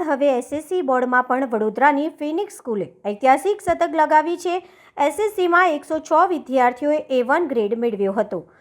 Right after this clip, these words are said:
ગુજરાત રાજ્ય માધ્યમિક બોર્ડ દ્વારા લેવામાં આવતી પરીક્ષા એસ એસ સી બોર્ડ બે હજાર પચીસનું પરિણામ જાહેર કરવામાં આવ્યું હતું.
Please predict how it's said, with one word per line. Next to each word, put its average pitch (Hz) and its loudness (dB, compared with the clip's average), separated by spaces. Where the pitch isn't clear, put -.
ગુજરાત 320 4
રાજ્ય 349 0
માધ્યમિક 302 -2
બોર્ડ 262 0
દ્વારા 254 4
લેવામાં 233 0
આવતી 233 -4
પરીક્ષા 240 -2
એસ 220 0
એસ 302 -8
સી 330 -8
બોર્ડ 247 0
બે 233 0
હજાર 214 0
પચીસનું 269 -6
પરિણામ 220 -2
જાહેર 247 2
કરવામાં 202 0
આવ્યું 220 -2
હતું. 208 -10